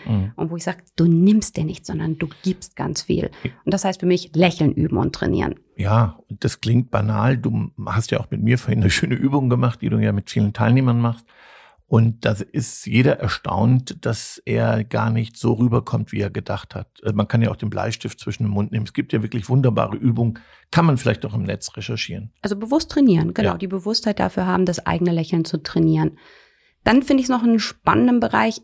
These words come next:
Speaker 2: Hände zu nutzen. Ich habe immer das Gefühl, wenn man andere jetzt, ähm, online sieht, die sind immer so, wie gesagt, bis Schlüsselbein oder Brust und man sieht wenig Hände.
Speaker 1: Mhm.
Speaker 2: Und wo ich sag, die müssen ja nicht still auf dem Schreibtisch liegen, die müssen nicht auf dem Schoß liegen.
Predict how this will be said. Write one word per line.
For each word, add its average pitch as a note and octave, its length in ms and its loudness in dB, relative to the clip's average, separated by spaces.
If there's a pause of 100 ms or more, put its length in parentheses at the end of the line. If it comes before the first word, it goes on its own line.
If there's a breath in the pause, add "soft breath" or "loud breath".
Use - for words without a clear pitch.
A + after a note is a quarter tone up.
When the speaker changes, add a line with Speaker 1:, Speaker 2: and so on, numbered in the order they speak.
(100)
Speaker 2:
Hände A3 480 4
zu E3 140 0
nutzen. D#3+ 600 0
Ich G#3 160 -2
habe B3 120 -2
immer B3 140 0
das - 180 0
Gefühl, B3 380 2
wenn A3 100 4
man G#3+ 220 2
andere A#3 320 0
jetzt, G3+ 420 -2
ähm, F#3+ 400 0 (100)
online G3+ 480 2
sieht, G#3 360 0 (240)
die F#3+ 100 0
sind A3 160 0
immer G3 180 0
so, F#3+ 260 -4 (140)
wie F3 100 -12
gesagt, D#3+ 320 -4
bis E3 80 -4
Schlüsselbein D#3+ 540 -2
oder D3+ 160 -2
Brust E3+ 420 -2
und E3 80 -2
man E3 140 2
sieht F3+ 180 -2
wenig F3+ 320 0
Hände. G3+ 440 2
Speaker 1:
Mhm. G#2+ 260 2 (100)
Speaker 2:
Und - 80 -4
wo - 40 -4
ich F#3 40 -8
sag, F#3 140 -8
die F#3 80 -2
müssen A3 280 2
ja F#3 120 2
nicht F3+ 180 0
still F3+ 220 -2
auf E3 160 0
dem D#3+ 100 2
Schreibtisch E3 600 -2
liegen, B3+ 320 4
die F3 140 0
müssen F#3+ 360 0
nicht G3 160 2
auf F#3 80 -4
dem F#3 80 0
Schoß A3+ 400 2
liegen. A3+ 300 2